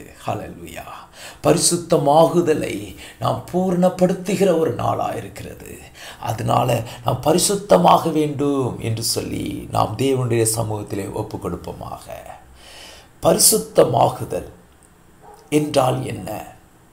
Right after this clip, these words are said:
ஹல்லேலூயா. பரிசுத்தம் என்றால் என்ன என்று சொல்லி கற்றுக்கொள்ளும்படிக்காய் தேவன் பரிசுத்தம் என்று சொல்லி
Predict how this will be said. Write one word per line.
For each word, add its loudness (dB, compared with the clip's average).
ஹல்லேலூயா. -12
பரிசுத்தம் 4
என்றால் 0
என்ன -14
என்று 2
சொல்லி 2
கற்றுக்கொள்ளும்படிக்காய் 0
தேவன் 6
பரிசுத்தம் 4
என்று -2
சொல்லி 0